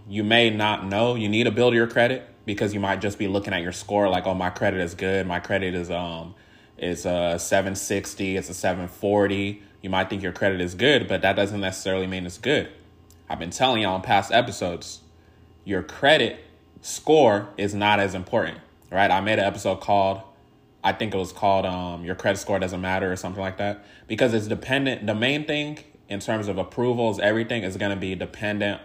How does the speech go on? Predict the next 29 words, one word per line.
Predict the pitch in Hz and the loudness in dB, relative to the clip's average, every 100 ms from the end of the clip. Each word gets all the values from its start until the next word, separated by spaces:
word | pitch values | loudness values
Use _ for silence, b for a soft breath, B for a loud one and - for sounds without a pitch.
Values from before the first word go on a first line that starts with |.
| 98 | -2
on | 98 95 95 92 101 b b b b _ | -2 -2 -4 -8 -12 b b b b _
your, | 95 95 95 95 95 95 - | -6 2 4 6 4 2 0
um, | 98 98 92 90 85 85 104 _ _ _ _ _ _ _ _ _ - | -2 -4 -4 -6 -8 -10 -16 _ _ _ _ _ _ _ _ _ -10
your | 110 113 | 0 4
overall | 123 120 113 113 | 6 8 8 8
report. | 98 90 123 101 - B B B - | 4 0 0 0 -4 B B B -12
So | - 123 107 101 110 - | 0 4 6 4 0 -2
by | 101 107 | 4 4
you | 110 131 | 6 2
saying | 127 135 139 123 107 | 2 2 2 0 0
that | 98 92 | 0 -2
my | 92 98 | -2 -4
credit | - 113 107 98 | 2 2 4 0
is | 95 | -2
good | 95 117 104 | 2 2 2
because | 104 101 | -2 2
I | |
have | 95 98 | 2 2
a | |
seven | 95 104 101 | 0 0 -2
forty | 95 113 120 | -2 0 2
or | 92 | 0
seven | 92 101 92 | -2 -2 -2
sixty, | - 151 160 - 101 107 B B B | 0 2 0 -4 -10 -10 B B B
that's | 95 123 117 | 4 4 2
basically | 110 117 147 131 113 104 95 101 | 0 2 2 0 -2 -2 -4 -6
the | 104 95 | -4 -4
equivalent | - 147 151 110 95 90 - _ _ | 0 2 2 2 -4 -8 -16 _ _
of | 107 104 98 95 92 101 | 2 4 4 2 -2 -6